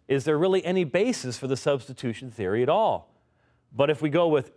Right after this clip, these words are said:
"it was made to appear to them," what was made to appear to them? That Jesus died upon a cross? Was it just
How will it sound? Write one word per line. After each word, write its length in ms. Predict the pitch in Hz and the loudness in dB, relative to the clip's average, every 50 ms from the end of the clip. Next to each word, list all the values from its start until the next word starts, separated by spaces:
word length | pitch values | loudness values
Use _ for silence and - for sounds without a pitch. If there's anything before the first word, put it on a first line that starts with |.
| - | 0
"it 320 | - 196 - - - - - | 2 2 2 0 -4 -4 0
was 220 | 165 165 143 123 | 0 0 0 2
made 280 | 135 131 123 117 110 101 | 0 0 2 0 0 0
to 100 | - 110 | 0 -2
appear 320 | 104 - - 123 107 104 | -2 -2 -2 -2 0 0
to 120 | 98 - 98 | -2 -4 -4
them," 420 | 90 90 85 82 90 135 165 165 _ _ _ _ _ _ - | -4 -4 -4 -4 -6 -8 -10 -12 _ _ _ _ _ _ -10
what 280 | 107 104 180 262 254 165 | -4 0 0 0 2 0
was 200 | 143 120 95 113 | 0 0 0 0
made 200 | 110 101 98 82 | -2 -2 -2 -2
to 40 | 95 | -6
appear 280 | 87 - - 107 87 80 | -8 -4 -4 -4 -4 -4
to 60 | - | -8
them? 240 | 82 76 71 - - _ _ _ _ _ _ _ _ _ _ _ _ - | -14 -18 -18 -20 -20 _ _ _ _ _ _ _ _ _ _ _ _ -4
That 100 | 110 110 | -4 -2
Jesus 340 | - 120 123 120 127 120 | -2 -2 -2 -2 -2 -2
died 200 | - 131 123 123 | 0 2 2 2
upon 260 | 127 117 117 131 123 120 | 2 0 0 -2 -2 -2
a 40 | |
cross? 460 | 113 - - 123 143 208 240 - - - | -2 -2 0 0 0 -2 -6 -8 -4 -2
Was 160 | 123 120 98 | -2 -2 -2
it 80 | 110 | -4
just 260 | 104 127 131 117 - | -2 -2 -2 -2 -4